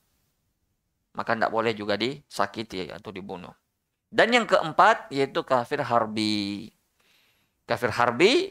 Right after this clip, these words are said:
atau kaf-, orang-orang kafir yang memerangi kaum muslimin. Orang kafir yang memerangi kaum muslimin, maka mereka itu boleh untuk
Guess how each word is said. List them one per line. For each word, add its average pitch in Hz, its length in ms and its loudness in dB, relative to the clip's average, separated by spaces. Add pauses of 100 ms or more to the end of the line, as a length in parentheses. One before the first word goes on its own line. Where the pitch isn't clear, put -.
atau 139 320 -4
kaf-, 120 320 -4
orang-orang 113 400 4
kafir 110 300 -2
yang 143 160 0
memerangi 139 640 2
kaum 151 240 0
muslimin. 107 560 -4 (960)
Orang 117 240 -2
kafir 147 320 4
yang 208 160 4 (800)
memerangi 120 480 4
kaum 123 240 0
muslimin, 127 560 -2 (1200)
maka 143 560 2 (800)
mereka 117 320 0
itu 156 320 -4
boleh 123 400 -2
untuk 156 400 -6